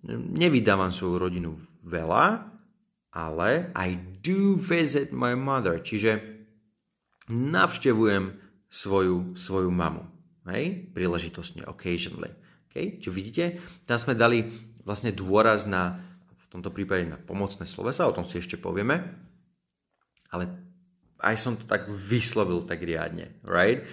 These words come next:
Aby som dal poriadny dôraz, vyjadrujem kontrast. I was at the meeting. I don't do more sport now, but I did play football. I don't see my family, but I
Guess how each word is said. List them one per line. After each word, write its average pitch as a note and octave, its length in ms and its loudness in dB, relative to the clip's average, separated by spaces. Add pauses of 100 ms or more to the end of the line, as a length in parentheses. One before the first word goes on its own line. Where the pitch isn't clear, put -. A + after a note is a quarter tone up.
(220)
Aby F2 80 -14
som F#2+ 240 -6
dal F2+ 400 -2
poriadny G2+ 400 8
dôraz, E2+ 320 -4
vyjadrujem G2 720 -2
kontrast. G#2 640 -2
I G#2+ 240 2
was B2+ 560 2
at F#2+ 160 0
the F2+ 80 -4
meeting. E2+ 400 -8 (560)
I B2+ 80 -2
don't D#3 240 2
do D#3 80 8
more D#3 240 0
sport D3 320 -2
now, G3 160 0
but - 240 0
I D#3+ 240 0
did F3+ 640 2
play F2 240 -6
football. - 640 -12 (160)
I - 160 -2
don't E3 160 4
see E3 160 0
my D3+ 160 0
family, D3 400 -4
but C#3 80 -4
I C#3+ 160 0